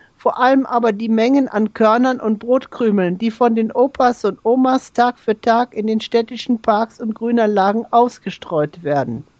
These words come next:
Aber nicht nur das Futterangebot und Mangel an Wäldern treibt Wildtiere in die Stadt. Nach Ansicht der Experten haben vor allem die Landwirte mit ihren Flurbereinigungen und Giften die Landflucht der Tiere ausgelöst.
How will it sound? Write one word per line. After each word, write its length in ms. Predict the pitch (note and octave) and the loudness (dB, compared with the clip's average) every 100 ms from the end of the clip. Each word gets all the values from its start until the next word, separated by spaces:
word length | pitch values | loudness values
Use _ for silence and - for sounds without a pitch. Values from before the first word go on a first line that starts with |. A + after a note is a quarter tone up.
| _ _ _ _ _ _ _ | _ _ _ _ _ _ _
Aber 300 | A3 A#3 A#3 | 2 4 4
nicht 300 | C#4 D4+ D4 | 2 0 0
nur 100 | C4 | 2
das 260 | A#3 A3 | 2 0
Futterangebot 960 | - D#4+ - B3+ A#3+ B3+ B3 A3 B3+ C4+ | -2 -2 0 0 2 2 0 0 -2 0
und 140 | G#3 | -2
Mangel 380 | G#3+ G#3 B3+ C4+ - - _ _ _ _ _ | 2 2 2 0 -2 -12 _ _ _ _ _
an 220 | A3 A3 | 2 4
Wäldern 500 | G#3 A3 C4 C#4 C4+ | 4 4 4 4 2
treibt 460 | - A#3+ A#3+ - - | 0 -2 -2 -2 -4
Wildtiere 600 | A#3 A3+ - C4+ B3+ B3+ | -4 -4 -2 2 2 2
in 180 | B3 | 0
die 100 | A#3+ | -2
Stadt. 500 | A#3+ - G3+ C#3+ - - _ _ _ | -2 0 0 0 -4 -20 _ _ _
Nach 180 | G#3+ G3+ | -2 0
Ansicht 500 | A#3+ C#4 C#4 B3+ - | 2 2 0 -4 -4
der 140 | - | -6
Experten 720 | G3+ - _ G#3+ A#3 - D#4 D#4+ _ _ _ _ _ _ | -8 -14 _ 2 2 0 -6 -6 _ _ _ _ _ _
haben 280 | A#3 C#4+ | 2 2
vor 260 | D4 C4+ - | 0 -2 0
allem 360 | A3+ B3+ D#4+ D#4+ _ _ _ | 2 2 2 -2 _ _ _
die 80 | B3 | -2
Landwirte 800 | A#3 A3 D#4 - D4+ D4 - E4 | 2 4 2 0 0 0 0 0
mit 180 | D#4 B3+ _ | 0 0 _
ihren 440 | C4+ C#4 C4+ B3+ | -2 0 2 2
Flurbereinigungen 1040 | A#3 - E4 E4 A#3 F#3+ G3+ G#3 F#3+ F#3 F3+ | -2 0 0 2 2 2 0 -2 -2 -2 -2
und 240 | A3 G#3+ | -4 -4
Giften 460 | C#4+ D#4+ - D4 C4 | -4 -6 -4 -2 0
die 100 | A#3 | 0
Landflucht 640 | A3 A#3+ D4 - C#4 - | 2 2 2 -2 -8 -2
der 180 | C4 A#3 | -2 -2
Tiere 400 | C#4 C#4+ A3+ - | 0 2 2 0
ausgelöst. 880 | F#3 E3 - F#3 E3 C#3+ D3 - | 0 0 -4 -2 2 2 0 -8